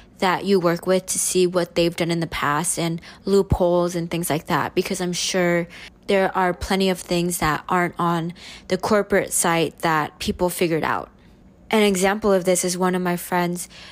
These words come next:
She was able to expense her last year of tuition because for some reason, if you file it incorrectly,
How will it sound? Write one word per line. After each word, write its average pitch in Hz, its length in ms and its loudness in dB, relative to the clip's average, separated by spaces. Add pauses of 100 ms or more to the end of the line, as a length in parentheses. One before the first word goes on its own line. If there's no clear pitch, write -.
She - 260 0
was 202 180 0
able 185 340 2
to 180 680 0 (220)
expense 190 640 -2
her 185 500 2 (160)
last 185 500 -2
year 180 240 2
of 175 400 -2
tuition 247 760 0 (240)
because 185 760 0 (320)
for 208 180 0
some 269 320 2
reason, 190 640 2 (180)
if 190 100 2
you 202 80 4
file 202 520 0
it - 420 -4
incorrectly, 208 960 0